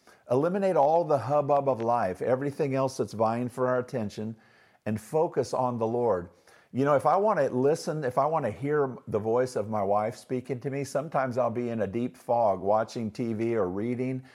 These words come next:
and I suddenly become aware of a voice in the room. And the only other one there is my wife, so it dawns on me as I come out of that fog of focus on something else that she's probably speaking to me, and I should probably be <laughs> hearing her. And so I,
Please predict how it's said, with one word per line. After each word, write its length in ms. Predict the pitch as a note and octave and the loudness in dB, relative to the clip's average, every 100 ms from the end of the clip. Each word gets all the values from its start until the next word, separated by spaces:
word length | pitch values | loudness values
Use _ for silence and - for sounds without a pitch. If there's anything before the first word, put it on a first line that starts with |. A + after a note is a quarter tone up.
| - - | -20 -14
and 120 | A#2+ G#2+ | -4 0
I 120 | G#2+ | 0
suddenly 420 | - D3+ D3+ D3+ | 2 2 2 -2
become 360 | C#3+ - C#3 C3 | -2 -2 0 2
aware 340 | B2 B2+ A2 | 2 2 2
of 140 | G2 | 2
a 60 | G2+ | 0
voice 540 | G2+ A2+ G#2+ - - - | 2 2 0 -2 -12 -8
in 120 | G2+ | -6
the 80 | F#2 | -4
room. 360 | F#2 F2 D#2+ D2+ _ | -2 -4 -6 -10 _
And 180 | - G2+ | -6 -4
the 100 | G2+ | -2
only 280 | A2 C3 C#3 | -2 -2 0
other 180 | C#3+ C#3+ | 0 0
one 160 | C#3 | -4
there 200 | C3+ C#3+ | -2 -2
is 100 | B2+ | -2
my 140 | B2 A2 | -2 0
wife, 440 | A#2 C3 G#2+ G#2 - | 2 2 0 -4 -8
so 260 | - G#2+ | 0 2
it 180 | G#2 G2+ | 2 0
dawns 360 | A#2 C3 C#3+ A#2+ | 0 0 0 0
on 200 | G#2+ A2 | 0 -2
me 220 | A#2 B2+ - - - | -6 -10 -14 -20 -10
as 160 | G2+ G2 | -4 -2
I 80 | |
come 240 | G2 A#2 A2 | 0 0 2
out 240 | A2 B2 | 4 4
of 140 | B2 A#2+ | 2 0
that 340 | B2+ - - _ _ _ _ | 0 -2 -8 _ _ _ _
fog 440 | - - B2 C3 B2 | -4 2 4 4 2
of 120 | G2+ | -2
focus 440 | - C3 C3 B2 | 2 2 2 -2
on 140 | C3 B2 | -2 -4
something 400 | C3 B2+ C#3 C3+ | -2 -2 -2 0
else 180 | C#3 C3 | 0 0
that 140 | G#2 | -4
she's 160 | A#2+ A2 | -4 -6
probably 500 | C3 D#3+ E3 A#2 A2+ | -2 0 2 0 -2
speaking 480 | - C3 C3 D#3 | -2 -4 -4 -6
to 120 | C3+ D#3 | -6 -6
me, 360 | G3 C3+ - - _ | -6 -6 -10 -18 _
and 160 | G#2 A#2 | -4 0
I 100 | B2+ | 0
should 220 | C3+ C3 | -2 0
probably 380 | C#3+ C#3 D3 D3 | 4 4 4 2
be 140 | D3+ | 0
<laughs> 100 | C3+ | -2
hearing 280 | E3 C#3+ A2 | -2 -4 -2
her. 180 | F2+ G2 | 0 0
And 120 | A2 | 0
so 200 | A2 C3+ | 2 4
I, 80 | B2 | 4